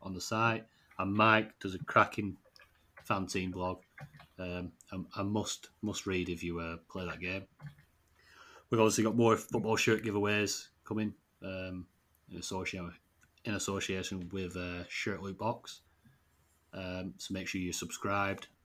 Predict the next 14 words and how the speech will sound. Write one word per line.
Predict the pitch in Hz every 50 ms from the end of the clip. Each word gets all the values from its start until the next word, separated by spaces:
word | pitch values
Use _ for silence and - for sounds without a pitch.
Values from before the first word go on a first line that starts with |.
| _ _ _
and, | 87 87 82
uh, | 87 87 85 85 -
keep | - - 85
an | - 92
eye | 90 90
out | 90 82
for | - -
the | 85
tweets. | - - - 107 107 107 - _ - - - - _ _ _ _ _ _ - - - - - - _ _ _ _ _ _ _ _
Anything | - 117 107 - 110 113
else | 110 104 -
to | - 110
add, | 107 110
chaps? | - - 143 160 - - - -